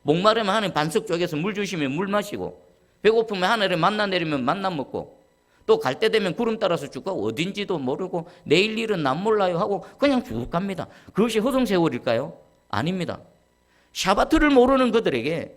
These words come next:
하나님께서 샤바트를 가르쳐 주신 것입니다. 여러분, 우리 개인에게도 하나님 강제로 샤바트를 주십니다. 갑자기 직장을 잃습니다. 갑자기 건강을 잃습니다.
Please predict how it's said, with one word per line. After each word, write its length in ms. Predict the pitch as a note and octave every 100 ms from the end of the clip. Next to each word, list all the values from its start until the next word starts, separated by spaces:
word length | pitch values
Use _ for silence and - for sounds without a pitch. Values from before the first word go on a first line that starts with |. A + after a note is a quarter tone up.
| - _
하나님께서 680 | - C#4 G3 D3+ B2 F#3+ G3 - _
샤바트를 840 | - F3 F#3 B3 C4 G3+ G#3 G#3+ - -
가르쳐 540 | C3 G3+ - F#3 F#3+ -
주신 280 | - G#3 G3
것입니다. 460 | C#3+ - D#2+ D#2 - _ _ _ _ _ _ _ -
여러분, 320 | B3+ C4+ B3
우리 240 | G3 C4 C4
개인에게도 560 | F#3+ C4 B3+ G#3 G3
하나님 340 | F3+ A3 G3 E3+
강제로 380 | B2 D3+ G3+ E3
샤바트를 540 | - C3+ F3+ G3+ D3+
주십니다. 500 | A#2 A2+ G#2 E2+ F#2+ - _ _ _ -
갑자기 320 | D3+ A#3+ G#3
직장을 480 | B3 A#3+ G#3 F#3 A#2
잃습니다. 480 | G2+ - G2+ E2 C#2+ _ _ _ _ _ _ _ _ _ _ _ _ -
갑자기 400 | E3+ B3 A3+ E3+
건강을 480 | D#3+ F#3 A3 G#3
잃습니다. 500 | C#3 B2+ D3+ B2+ F#2+